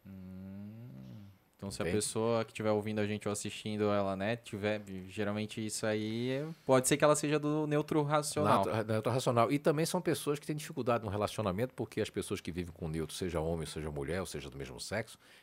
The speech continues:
Speaker 2: perguntam pro neutro racional assim, "Você me ama? Você me ama?" E o neutro racional fica assim, porque pegou de surpresa. "Hum, não sei."
Speaker 1: Cara, se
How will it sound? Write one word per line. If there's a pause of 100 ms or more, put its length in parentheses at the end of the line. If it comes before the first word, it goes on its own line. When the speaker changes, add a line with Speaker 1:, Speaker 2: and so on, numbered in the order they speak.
(100)
Speaker 2:
perguntam
pro
neutro
racional
assim, (360)
"Você
me
ama?
Você
me
ama?"
E
o
neutro
racional
fica
assim,
porque
pegou
de
surpresa.
"Hum,
não
sei."
Speaker 1:
Cara,
se